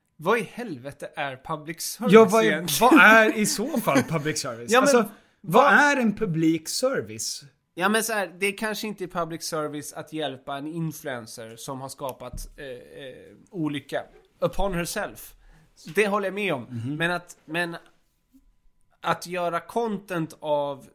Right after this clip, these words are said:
Speaker 1: det som är absolut störst och
Speaker 2: Mm.
Speaker 1: skrivs mest om, det är ju att göra public service.
Speaker 2: Ja,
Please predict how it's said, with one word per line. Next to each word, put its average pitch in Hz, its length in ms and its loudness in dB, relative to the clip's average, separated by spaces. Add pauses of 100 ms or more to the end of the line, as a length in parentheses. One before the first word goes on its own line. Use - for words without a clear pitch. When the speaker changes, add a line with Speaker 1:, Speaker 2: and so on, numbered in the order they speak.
(120)
Speaker 1:
det 151 240 -6
som 151 180 -10
är 147 100 -8
absolut 147 560 -10
störst - 580 -12
och 147 100 -6
Speaker 2:
Mm. 143 160 0
Speaker 1:
skrivs 160 520 -4
mest 175 340 -8
om, - 140 -20 (420)
det 175 240 -2
är 139 140 2
ju 160 160 -4
att 127 120 -12
göra 131 160 -8
public 139 320 -10
service. - 260 -8
Speaker 2:
Ja, 180 380 4